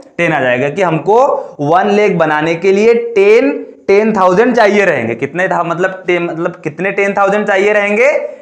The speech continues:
टेन। कितना बनाने के लिए? वन लाख बनाने के लिए, ठीक। अब इसे में हमारे पास में आता है second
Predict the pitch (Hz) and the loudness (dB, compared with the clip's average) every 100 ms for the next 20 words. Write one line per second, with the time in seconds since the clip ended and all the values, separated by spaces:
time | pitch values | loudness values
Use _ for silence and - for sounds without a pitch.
0 | - 185 151 107 - - 156 147 196 196 | -6 -2 -2 -4 -8 -10 -8 -4 0 0
1 | 196 202 196 208 214 214 262 - - - | 0 -2 -2 -2 0 0 0 -6 -12 -4
2 | 156 147 135 120 110 101 101 101 117 196 | -2 0 -2 -2 -4 -6 -10 -10 -4 -4
3 | 240 - - - 185 175 175 226 226 185 | -4 -10 -20 -4 -2 0 -2 0 0 0
4 | 180 190 196 190 208 180 170 202 - 165 | 0 2 2 2 0 0 0 -2 0 -4
5 | 170 175 | -2 -4